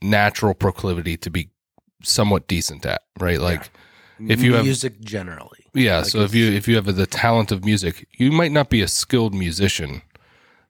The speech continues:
Speaker 1: but you could generally pick up an instrument, hold a tune.
Speaker 2: Pop around with it.
Speaker 1: Yeah. Um, that's a talent. A skill is, like,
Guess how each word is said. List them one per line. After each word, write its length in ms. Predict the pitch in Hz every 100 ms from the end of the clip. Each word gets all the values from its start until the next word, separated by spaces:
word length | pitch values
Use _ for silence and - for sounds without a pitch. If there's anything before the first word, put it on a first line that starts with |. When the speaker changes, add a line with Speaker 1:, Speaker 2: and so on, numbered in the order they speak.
| -
Speaker 1:
but 260 | 104 87
you 160 | - 110
could 240 | 107 90 90 -
generally 380 | 113 95 92 90
pick 260 | - 95
up 140 | 92 87
an 100 | 82
instrument, 560 | 80 - 87 82 76 - -
hold 260 | 107 92
a 60 | 85
tune. 500 | - 87 82 80 76 - -
Speaker 2:
Pop 220 | - 90 85
around 280 | 80 78 78
with 140 | -
it. 40 | 107
Speaker 1:
Yeah. 220 | 87 73 - - - - _
Um, 560 | - 98 90 87 80 80 - _ _ _ _ _ -
that's 220 | 113 107
a 80 | 98
talent. 420 | - 87 82 69
A 100 | -
skill 560 | 90 - - 139 123 113
is, 300 | - 98 87
like, 380 | 92 87 80 -